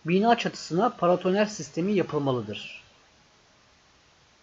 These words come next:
En temiz yangın söndürme maddesi olarak adlandırılır.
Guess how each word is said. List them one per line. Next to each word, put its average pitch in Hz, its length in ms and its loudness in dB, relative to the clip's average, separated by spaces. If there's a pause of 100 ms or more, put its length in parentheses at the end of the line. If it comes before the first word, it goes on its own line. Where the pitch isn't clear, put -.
(1040)
En 240 160 6
temiz 196 400 2
yangın 196 300 4
söndürme 180 580 2
maddesi 175 500 0
olarak 170 320 4
adlandırılır. 135 760 -2